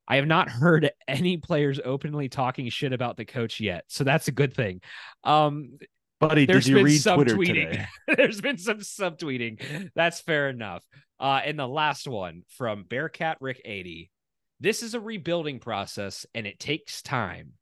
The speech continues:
Speaker 1: Remember Fickle's first year. That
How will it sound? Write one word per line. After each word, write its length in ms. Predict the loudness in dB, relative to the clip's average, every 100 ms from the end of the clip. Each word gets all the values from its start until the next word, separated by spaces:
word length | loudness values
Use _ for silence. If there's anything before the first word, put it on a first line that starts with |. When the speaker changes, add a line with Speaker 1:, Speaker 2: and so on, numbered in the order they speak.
| _
Speaker 1:
Remember 380 | -10 -8 -6 -8
Fickle's 420 | -10 -12 -12 -14
first 340 | -14 -14 -14 -14
year. 300 | -16 -18 _ _ _ _
That 360 | -2 0 -2